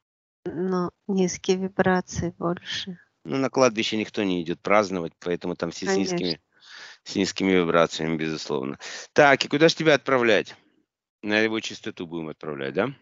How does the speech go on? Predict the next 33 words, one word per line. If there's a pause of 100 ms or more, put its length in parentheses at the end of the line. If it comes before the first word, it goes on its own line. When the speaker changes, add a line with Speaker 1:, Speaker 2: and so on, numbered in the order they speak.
(640)
Speaker 1:
Да. (680)
Speaker 2:
Хорошо,
открывается
частота,
э,
открывается
портал
на
частоте
этой
сущности.
Внизу
один,
два,
три. (1300)
И
он
уходит
на
свою
частоту
и
забирает
все,
что
он
там
у
него
есть.
Один,
два,
три.